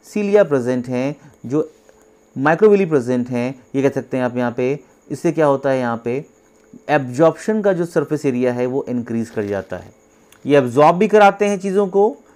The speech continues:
और ये सिक्रीट भी करते हैं इसी फिल्ट्रेट के अंदर, जो ऐसे Bowman's कैप्सूल से निकल के आ रहा है। यहाँ देखिए, तो ये जो हाईली क्वा-, क्वाइल्ड एरिया, मैं उनकी बात कर रहा हूँ यहाँ पे, it's called the, क्योंकि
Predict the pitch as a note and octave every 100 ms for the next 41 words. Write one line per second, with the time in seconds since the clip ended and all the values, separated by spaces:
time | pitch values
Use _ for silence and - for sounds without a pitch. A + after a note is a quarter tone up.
0 | _ - E3+ F3+ D#3+ E3 G#3+ G3 - -
1 | G#3+ F3 G#3+ A3+ F#3+ F#3 D#3+ C#3 D3+ C3+
2 | A#2 B2 D#3 - _ - - B3 B3 F#3+
3 | E3+ C#3 D3 - C#3 B2 A#2+ C#3 C3+ C3+
4 | - B2 D3 B2 A#2+ C#3+ C#3+ B2+ - F3
5 | E3 F3+ C#3 C3+ B2 A2 G#2 G2+ G2+ A2+
6 | D3+ - _ _ - A#2 G#2+ G2+ F#2+ -
7 | _ E3 G3+ G3 D3+ D#3 G#3 - F#3 E3
8 | - E3 F3+ D3 D3 E3 E3+ D#3 C#3 C#3
9 | E3+ D#3+ D#3+ E3 D#3+ D#3+ D#3 E3 E3 -
10 | D3 D#3 A3 - - _ - C#3+